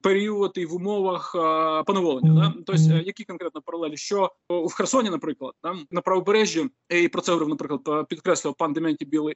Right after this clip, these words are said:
українська ідентичність, в чому виражалася? Створений був свій такий окремий паралельний світ.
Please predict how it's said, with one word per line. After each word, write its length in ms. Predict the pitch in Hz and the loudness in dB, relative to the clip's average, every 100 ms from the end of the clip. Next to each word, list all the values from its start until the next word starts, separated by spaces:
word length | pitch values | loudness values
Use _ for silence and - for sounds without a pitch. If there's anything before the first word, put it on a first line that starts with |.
| _ | _
українська 440 | 185 196 202 - 180 | -6 -2 -2 -2 -4
ідентичність, 480 | 185 240 226 - | -4 -4 -2 -2
в 20 | - | -4
чому 160 | 175 | -4
виражалася? 520 | 156 147 147 143 147 - _ | -2 -2 0 0 -4 -8 _
Створений 400 | - 214 240 208 | -8 2 2 2
був 180 | 190 190 | -4 -8
свій 340 | - - 214 220 | -10 -8 -4 -4
такий 380 | 185 202 185 - - | -6 -8 -8 -10 -10
окремий 520 | 175 214 220 196 180 | -4 2 2 2 -2
паралельний 420 | 190 196 202 190 | -2 0 0 -2
світ. 320 | 185 196 143 | -6 -2 -4